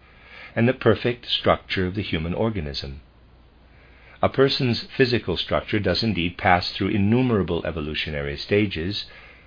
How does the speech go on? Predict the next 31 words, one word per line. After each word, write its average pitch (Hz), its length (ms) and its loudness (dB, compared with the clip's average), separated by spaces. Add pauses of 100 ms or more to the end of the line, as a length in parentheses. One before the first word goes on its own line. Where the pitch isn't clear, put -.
(100)
from 80 160 -4
the 76 60 -4
most 76 320 -2
perfect 123 520 -4 (200)
to 123 100 -2
the 107 120 0
most 76 280 -2
imperfect. 113 680 -4 (680)
Excuse 82 260 -4
me, 73 180 -6 (160)
from 92 160 2
the 90 80 4
most 113 400 6
imperfect 113 800 -2 (320)
to 123 180 2
the 90 120 -2
most 76 400 -6
perfect. - 560 -4 (1500)
However, 131 300 8
the 127 120 0
spiritual 143 500 0
scientist 85 680 -4 (380)
sees 127 340 2
the 107 160 2
evolution 92 540 0
of 80 100 -4
soul 95 480 2
and 78 200 -6
spirit 95 580 -2
as 87 200 -4
just - 540 0